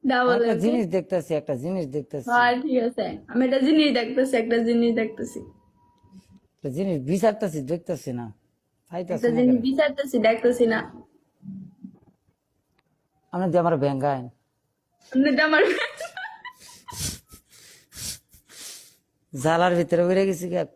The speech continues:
Speaker 2: বিশাল
Speaker 1: জালার
Speaker 2: বড়।
Speaker 1: ভিতরে পড়ে গেছি।
Speaker 2: মা? হাই, আপনি কি আরম্ভ করছেন ইতা? হেই, আস্তে।
Speaker 1: এই, আপনি কি আম-, কি আরম্ভ করছেন ইতা?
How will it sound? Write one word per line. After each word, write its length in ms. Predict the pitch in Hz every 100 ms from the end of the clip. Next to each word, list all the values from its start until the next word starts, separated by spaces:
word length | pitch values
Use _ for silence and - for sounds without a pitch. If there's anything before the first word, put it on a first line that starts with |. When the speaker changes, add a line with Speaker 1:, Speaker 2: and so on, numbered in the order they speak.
| _ _ _ _
Speaker 2:
বিশাল 260 | - - 269
Speaker 1:
জালার 180 | 311 330
Speaker 2:
বড়। 120 | 349
Speaker 1:
ভিতরে 200 | 381 392
পড়ে 280 | 453 440 - -
গেছি। 220 | 539 - 587 698 762 932 _ _ _ _ _ _ _ _ _ _ _ _ _ _ _ -
Speaker 2:
মা? 200 | 131 214 - _ _ _ _ _ _ _ _ _ _ _ _ _ 659 587
হাই, 180 | 220 294 269 -
আপনি 200 | 240 262
কি 120 | - 233
আরম্ভ 220 | 262 285
করছেন 260 | 269 240 262
ইতা? 200 | 226 226 185
হেই, 200 | 294 262 - _ -
আস্তে। 320 | 226 - 302
Speaker 1:
এই, 140 | 285 233
আপনি 240 | 320 330 269
কি 100 | 339
আম-, 240 | 330 330 - 302 339
কি 100 | 320
আরম্ভ 300 | 311 320 311 339
করছেন 300 | 320 381 359
ইতা? 240 | 294 262